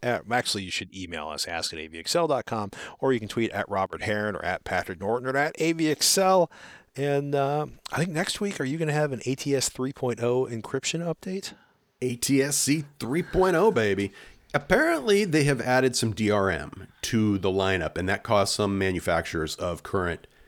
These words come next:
Speaker 2: uh, tuners, at least, who have already put out A T S C three point oh hardware to go back and fine-tune a few things and make some updates. We'll get into that and why you would want digital rights management on a digital broadcast, and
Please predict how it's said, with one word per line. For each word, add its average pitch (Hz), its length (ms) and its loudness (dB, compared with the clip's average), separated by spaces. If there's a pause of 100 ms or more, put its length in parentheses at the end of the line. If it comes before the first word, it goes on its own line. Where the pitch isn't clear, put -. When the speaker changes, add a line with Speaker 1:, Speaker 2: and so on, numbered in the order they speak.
(360)
Speaker 2:
uh, 80 680 -2
tuners, 104 560 2
at - 180 -4
least, 85 280 -4
who 104 80 0
have 87 100 -4
already 110 280 6
put 113 200 2
out 113 300 6
A 92 120 -4
T - 200 -4
S 80 100 -2
C 78 200 -4
three 92 340 -2
point 87 300 -4
oh 80 140 -4
hardware 78 680 -2 (400)
to 104 120 -4
go 92 100 0
back 87 280 0
and 80 280 -6
fine-tune 87 520 -4
a 78 40 -8
few - 140 -10
things - 580 -6
and 82 160 -6
make 82 140 -4
some - 140 -2
updates. - 320 -4 (280)
We'll 120 140 2
get 120 140 2
into 117 180 2
that 101 240 2
and 92 180 -4
why 95 300 2
you 87 220 -4
would 82 160 -6
want 92 400 0 (280)
digital 95 360 0
rights 95 340 2
management 95 580 0
on 113 280 2
a 95 180 0
digital 95 400 0
broadcast, 95 840 0 (480)
and 82 520 -6